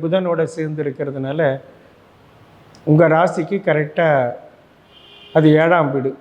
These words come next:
ஏழாம் வீடுங்கிறதுனால, மனைவிக்கால ஒரு பெரிய யோகத்தை கொடுக்க போறது, ஒரு சிறந்த வாழ்க்கையை அமைச்சு கொடுக்க போறது. சுக்கிரனுக்கும் நல்ல யோகத்தை கொடுக்க போறது, புதனும் நல்ல யோகத்தை கொடுக்க போறது.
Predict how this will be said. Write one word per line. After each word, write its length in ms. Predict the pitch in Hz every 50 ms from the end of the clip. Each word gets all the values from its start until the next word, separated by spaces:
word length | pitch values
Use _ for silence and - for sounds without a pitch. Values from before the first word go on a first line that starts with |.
| -
ஏழாம் 380 | 160 160 160 160 170 165 160 151
வீடுங்கிறதுனால, 640 | 156 147 151 143 143 147 139 143 147 147 160 185 190 170
மனைவிக்கால 840 | 156 151 160 170 170 170 165 160 165 165 156 151 147 156 175 180 165
ஒரு 160 | 147 139 139
பெரிய 560 | 135 - 139 135 135 139 143 135 127 127 131 135 - - - - - _ - - - -
யோகத்தை 400 | 151 139 139 127 135 120 - 120
கொடுக்க 240 | 131 120 123 123 127 113 -
போறது, 180 | 127 117 120 117 - - - - - _ _ - _ _ _ _ _ _ _ _ _ -
ஒரு 120 | - 143 131
சிறந்த 400 | 135 - 156 147 151 156 156 143
வாழ்க்கையை 460 | 135 135 135 131 131 - 139 127 123
அமைச்சு 200 | 127 110 - 131
கொடுக்க 240 | 120 120 120 120 127
போறது. 400 | 120 - 123 120 120 123 143 147 - _ _ _ _ _ _ - - - 156
சுக்கிரனுக்கும் 500 | 156 160 190 185 185 175 170 170 175 190
நல்ல 320 | 190 175 165 165 165 165
யோகத்தை 480 | 165 160 156 156 156 156 165 160 170 151
கொடுக்க 240 | 156 147 147 147 147
போறது, 420 | 147 147 156 151 160 185 240 185 160
புதனும் 340 | 165 160 175 170 170 170
நல்ல 220 | 165 147 143 143 147
யோகத்தை 420 | 147 139 135 131 135 127 - 123
கொடுக்க 400 | 131 127 127 120 131 120 120 127
போறது. 280 | 113 120 117 127 156